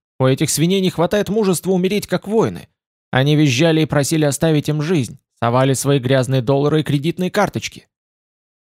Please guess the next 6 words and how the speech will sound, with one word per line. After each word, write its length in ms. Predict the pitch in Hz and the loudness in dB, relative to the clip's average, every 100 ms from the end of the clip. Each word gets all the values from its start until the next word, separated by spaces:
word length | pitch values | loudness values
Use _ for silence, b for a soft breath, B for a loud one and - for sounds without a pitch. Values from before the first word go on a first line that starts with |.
| _ _ _ - | _ _ _ -4
Генерал 380 | 135 143 139 131 | 2 4 4 2
отмахнулся. 720 | 127 131 - 123 107 - - _ _ _ _ - | 2 -2 0 -4 -6 -10 -16 _ _ _ _ -8
«Всех 280 | - 160 123 | 0 2 2
в 60 | |
надёжный 520 | 143 139 139 131 139 123 | 2 2 2 2 2 2
барак 500 | 135 147 160 - | 2 2 0 -2